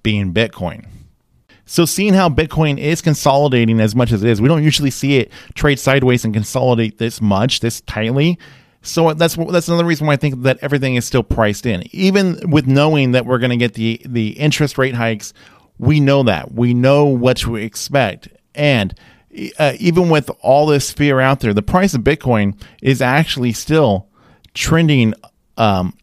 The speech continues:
trending upwards so slightly, which you, you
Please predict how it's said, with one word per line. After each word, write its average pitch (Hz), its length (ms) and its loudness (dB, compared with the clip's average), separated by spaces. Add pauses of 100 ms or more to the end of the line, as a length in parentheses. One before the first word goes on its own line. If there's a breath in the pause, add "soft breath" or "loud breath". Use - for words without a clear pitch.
trending 175 300 0
upwards 123 580 -4 (100)
so - 260 0
slightly, 135 720 -2 (420)
which - 340 -2 (240)
you, 107 320 -8 (220)
you 113 180 -6